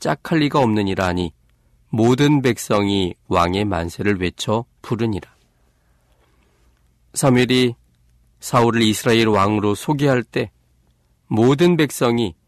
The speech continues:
왕의 만세를 즐겨 외쳤습니다.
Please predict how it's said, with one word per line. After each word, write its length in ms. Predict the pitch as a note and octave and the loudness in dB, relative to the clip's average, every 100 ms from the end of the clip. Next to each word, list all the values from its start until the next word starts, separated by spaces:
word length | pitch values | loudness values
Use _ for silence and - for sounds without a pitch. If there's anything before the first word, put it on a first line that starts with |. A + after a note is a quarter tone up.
| _ _ _ | _ _ _
왕의 460 | G#2+ G2 G2 A#2+ C#3 | -2 2 2 2 2
만세를 580 | B2+ A2 G#2+ - G#2 A2 | 2 2 0 -2 -2 -2
즐겨 400 | - A#2+ A2+ A#2+ | -2 -2 0 -2
외쳤습니다. 800 | A#2 - B2+ - A#2 D#2+ D2+ | -2 -4 -8 -6 -6 -6 -12